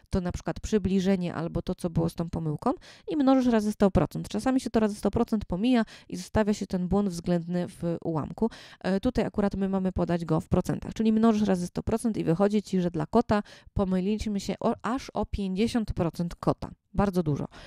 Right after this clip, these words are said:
Natomiast jeżeli przy koniu pomyliliśmy się o dwa kilo, no to dzielisz te dwa kilo przez oryginalną wagę konia, mnożysz razy sto procent i wychodzi Ci, że pomyliłeś się zaledwie o cztery dziesiąte procenta.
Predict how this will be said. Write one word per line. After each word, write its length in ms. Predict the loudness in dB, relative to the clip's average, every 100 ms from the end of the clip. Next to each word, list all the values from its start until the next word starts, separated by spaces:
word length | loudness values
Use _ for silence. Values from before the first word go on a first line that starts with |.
| -20 -12 -6
Natomiast 400 | 0 2 4 4
jeżeli 380 | 4 4 2 -2
przy 180 | -2 0
koniu 320 | 4 4 4
pomyliliśmy 540 | 2 2 2 0 -4
się 140 | -4 -4
o 80 | -2
dwa 200 | 0 0
kilo, 340 | 2 4 2 -2 -20 -6
no 100 | -4
to 220 | 0 0
dzielisz 420 | 2 4 6 4
te 200 | 4 2
dwa 280 | 4 6 6
kilo 360 | 4 0 2 0
przez 380 | 2 2 2 2
oryginalną 640 | 0 2 2 2 4 4
wagę 220 | 4 0 2
konia, 380 | 6 8 8 6
mnożysz 380 | 4 4 2
razy 180 | 0 0
sto 200 | -2 -2
procent 380 | 0 2 2 0
i 120 | -2
wychodzi 380 | 0 0 2 0
Ci, 140 | -2
że 100 | -2
pomyliłeś 520 | -2 -4 -4 -2 -2 -2
się 160 | -4
zaledwie 540 | -2 0 0 2 0 0
o 80 | -4
cztery 400 | -4 -2 -2 -2
dziesiąte 460 | -2 -2 0 -2
procenta. 560 | -2 -4 0 0 0